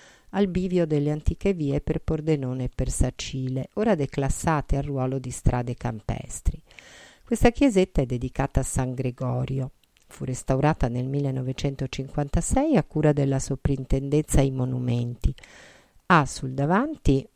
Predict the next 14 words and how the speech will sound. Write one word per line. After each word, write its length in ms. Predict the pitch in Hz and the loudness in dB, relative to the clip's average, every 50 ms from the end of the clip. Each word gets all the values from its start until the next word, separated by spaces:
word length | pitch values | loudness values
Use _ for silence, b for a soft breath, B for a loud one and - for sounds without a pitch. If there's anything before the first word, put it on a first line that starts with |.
| _ | _
un 200 | - 147 143 139 | -6 -6 -6 -2
portico 520 | _ 147 143 139 - _ 143 135 - - 131 | _ 0 0 0 -2 _ -8 -6 -4 -4 -4
rustico 640 | 127 127 127 123 - - - 135 - - 120 117 | -2 -4 -6 -10 -12 -6 -6 -6 -4 -4 -6 -8
con 260 | - - - 127 123 | -6 -6 -6 -6 0
tetto 280 | - - 147 - _ - | 2 2 2 2 _ -2
a 60 | 120 - | -2 -2
padiglione 840 | _ 127 127 123 135 131 131 127 127 123 120 117 120 120 123 127 - _ | _ -4 -4 -4 -4 -6 -4 -2 -2 -2 -2 -2 -4 -4 -6 -8 -6 _
ed 160 | - 180 180 | -4 2 4
è 60 | 202 | 4
adornata 600 | 196 180 - 220 233 - 190 156 143 147 - - | 4 6 4 0 0 2 0 0 0 0 0 -2
all'interno 640 | 147 147 160 180 190 _ - 143 147 - 165 160 | -2 -2 -2 -4 -4 _ 2 2 2 2 0 -4
da 140 | 139 135 127 | -2 -2 -2
pregevoli 560 | - - - 147 156 190 214 233 247 226 190 | -2 -2 -4 0 2 2 2 4 4 4 4
affreschi 680 | 165 - - - 151 147 143 139 - - - - - 151 | 2 2 0 -2 0 0 0 0 -2 -6 -10 -8 -10 -10